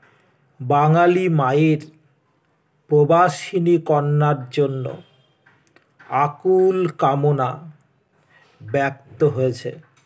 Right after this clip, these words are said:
কন্যা উমা এক বৎসর পরে আবার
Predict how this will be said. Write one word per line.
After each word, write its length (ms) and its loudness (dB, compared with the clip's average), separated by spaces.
কন্যা 640 2
উমা 360 2
এক 280 2
বৎসর 640 0
পরে 280 0
আবার 520 4